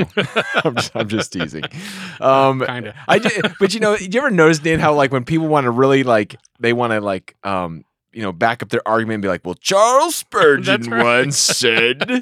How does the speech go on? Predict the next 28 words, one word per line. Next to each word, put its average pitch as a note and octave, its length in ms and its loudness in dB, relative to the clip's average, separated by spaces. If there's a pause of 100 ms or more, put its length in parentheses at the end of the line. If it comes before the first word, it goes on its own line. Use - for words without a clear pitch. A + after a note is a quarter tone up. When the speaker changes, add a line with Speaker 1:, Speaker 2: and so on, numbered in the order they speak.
(600)
Speaker 1:
and D#3+ 200 -2
then F#3+ 100 2
you're F3+ 120 4
like, D#3+ 180 4
"Okay, D3 640 2 (340)
I E3 140 0
can't, F3+ 360 2
I E3+ 120 4
can't F#3 320 0
combat D#3 300 4
Speaker 2:
I E3 40 4
yield. D3 120 -2 (500)
Speaker 1:
that. B3+ 100 -2
Speaker 2:
I - 40 -4
Speaker 1:
<laughs> D3+ 40 0
I, F#3+ 120 2
I - 20 2
Speaker 2:
yield. E3+ 380 4
Speaker 1:
yield." D3 420 2 (720)
Charles G#3 340 -2
Spurgeon C#3+ 380 0
gave A2+ 200 0
the - 80 -8
illustration F2 680 -6
that, D#2+ 360 -12 (180)
um, D#2+ 420 -14
man's, C3 480 -6 (500)
ma-, G#2 200 -8